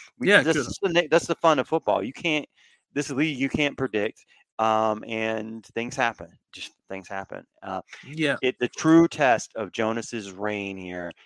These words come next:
Speaker 1: is gonna be, how does this team handle it when there's a crisis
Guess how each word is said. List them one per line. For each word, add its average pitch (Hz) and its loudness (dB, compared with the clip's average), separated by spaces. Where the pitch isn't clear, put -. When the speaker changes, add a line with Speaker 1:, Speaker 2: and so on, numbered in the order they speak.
Speaker 1:
is 98 -12
gonna 98 -6
be, 95 -8
how 117 6
does 107 -10
this 101 -6
team 92 -8
handle 92 -6
it 101 -2
when 95 -6
there's 90 -6
a - -16
crisis 110 0